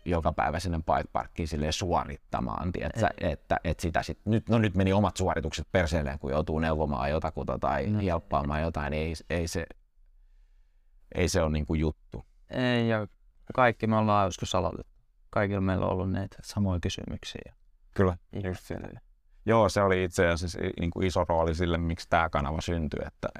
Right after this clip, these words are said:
Speaker 1: että nyt kun on pitempään harrastanut, niin koittaa kysellä niitä samoja tyhmiä kysymyksiä ammattilaisilta, että saatais niitä vastauksia, mitkä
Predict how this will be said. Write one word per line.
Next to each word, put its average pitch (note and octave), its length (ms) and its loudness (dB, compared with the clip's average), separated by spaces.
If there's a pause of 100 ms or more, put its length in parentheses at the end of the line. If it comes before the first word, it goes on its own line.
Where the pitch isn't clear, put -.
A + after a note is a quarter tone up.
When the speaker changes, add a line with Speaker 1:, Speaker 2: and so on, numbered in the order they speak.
Speaker 1:
että - 220 -6
nyt D#2 200 -2 (160)
kun E2 180 -6
on D#2+ 180 -4
pitempään D#2 500 0
harrastanut, D#2 540 -2
niin - 100 -8
koittaa - 480 -6 (680)
kysellä A2+ 360 4
niitä F#2+ 200 2
samoja G#2 320 4
tyhmiä G2 400 2
kysymyksiä F#2+ 600 2
ammattilaisilta, E2+ 720 0
että - 120 -6
saatais F2 320 2
niitä E2 200 -2
vastauksia, E2 720 -2
mitkä - 360 -4